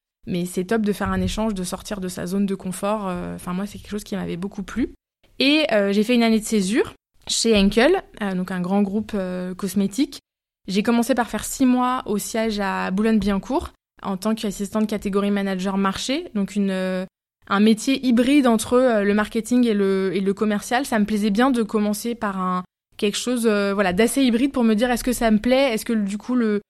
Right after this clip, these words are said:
le métier de marketing, marketeur ou de commercial va me, va me plaire. Je trouvais que c'était pas mal de, de commencer par ça.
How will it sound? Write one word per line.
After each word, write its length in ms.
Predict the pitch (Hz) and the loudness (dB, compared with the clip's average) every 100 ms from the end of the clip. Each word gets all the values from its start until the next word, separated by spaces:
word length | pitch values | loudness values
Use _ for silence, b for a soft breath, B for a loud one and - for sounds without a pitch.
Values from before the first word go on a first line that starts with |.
| _ - | _ -2
le 100 | 220 | 2
métier 280 | 214 240 | 2 2
de 40 | 214 | 2
marketing, 640 | 220 - 233 214 226 202 | 2 0 -6 -6 -8 -2
marketeur 640 | 226 220 247 214 240 240 226 | -2 -2 -4 -2 2 2 2
ou 100 | 226 | -2
de 60 | |
commercial 460 | 214 226 220 247 226 | 0 0 0 2 2
va 160 | 208 | 2
me, 380 | 202 196 190 185 | 2 2 0 -2
va 140 | 185 196 | -2 -2
me 80 | |
plaire. 260 | 190 208 262 | 0 -2 -4
Je 60 | - | -8
trouvais 180 | 208 | -10
que 60 | 214 | -8
c'était 200 | 208 190 | -6 -6
pas 140 | 190 | -6
mal 160 | 202 214 | -4 -4
de, 240 | 190 180 | -4 -6
de 120 | 175 185 | -6 -6
commencer 340 | 185 185 190 | -6 -8 -8
par 180 | 180 180 | -8 -2
ça. 180 | 226 | -2